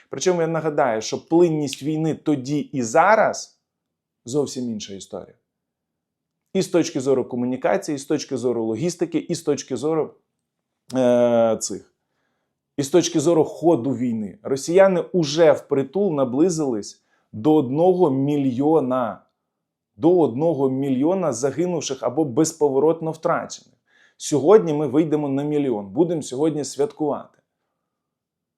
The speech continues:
Те, що ці потвори прийшли сюди, ми їх не чіпали, не кликали, не просили. Сьогодні дев'ятсот дев'яносто дев'ять,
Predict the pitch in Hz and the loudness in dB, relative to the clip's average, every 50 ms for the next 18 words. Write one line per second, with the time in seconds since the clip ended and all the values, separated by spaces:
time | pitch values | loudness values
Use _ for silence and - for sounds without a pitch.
0 | _ _ _ _ _ _ _ _ _ _ _ _ _ _ _ _ _ - 165 165 | _ _ _ _ _ _ _ _ _ _ _ _ _ _ _ _ _ 2 4 4
1 | 151 - - - 113 - - 151 143 - - - 143 131 - 113 123 156 180 208 | 4 2 0 -6 -8 -8 -8 -8 -8 -8 -4 -2 -2 -2 -2 -2 -2 2 4 4
2 | 202 196 - 202 185 - - 160 170 165 - 170 151 143 117 120 143 165 170 165 | 4 2 0 -4 -6 -4 -2 -2 -2 -2 -2 -4 -2 -2 -2 0 0 0 0 -2
3 | - - 110 110 123 147 180 185 - 208 202 - 180 160 147 135 147 160 156 135 | -4 -6 -4 -2 0 0 0 0 0 -4 -2 0 0 2 2 2 0 0 -2 -4
4 | 104 101 110 135 175 175 - 156 156 156 151 - - 147 139 143 151 143 131 113 | -6 -4 -2 0 0 0 0 0 0 0 0 0 0 -2 0 0 0 0 -2 -2
5 | 107 110 127 165 180 180 185 190 185 170 - - 156 139 131 120 120 120 - - | -2 0 2 2 2 2 2 0 0 0 -2 -4 -4 -2 -2 -2 -2 -4 -6 -10
6 | _ _ _ _ _ _ _ _ - - - 160 147 185 196 175 180 175 165 156 | _ _ _ _ _ _ _ _ -8 -4 0 6 8 10 10 10 8 4 4 4
7 | 139 117 107 113 151 151 160 160 - 185 175 147 147 147 151 123 117 175 - - | 2 2 0 0 0 0 0 2 2 2 2 2 0 -2 -2 -2 -6 -8 -8 -6
8 | - 147 131 120 139 139 139 123 123 113 117 | -6 -6 0 2 2 2 2 2 -2 -4 -6